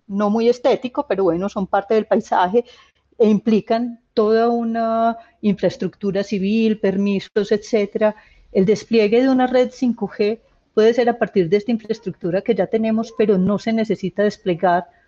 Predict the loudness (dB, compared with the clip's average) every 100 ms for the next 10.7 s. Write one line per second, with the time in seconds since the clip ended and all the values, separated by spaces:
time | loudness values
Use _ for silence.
0 | _ _ 0 4 4 2 2 4 2 2
1 | 0 0 0 -4 -6 -10 -4 -2 -2 -2
2 | -2 -2 -2 -2 0 0 0 -2 -4 _
3 | _ _ 0 0 0 -2 0 0 0 0
4 | 0 0 -4 -4 -4 -4 _ _ _ -6
5 | -2 -2 -2 -2 -2 -2 -4 -2 0 0
6 | 2 0 0 -2 -4 -2 -2 -4 -6 -8
7 | _ _ _ -6 0 2 4 4 2 0
8 | 0 0 2 0 -2 -4 -8 _ -2 0
9 | 2 0 -2 -2 0 0 -2 -2 -2 -2
10 | -2 0 0 0 -2 -4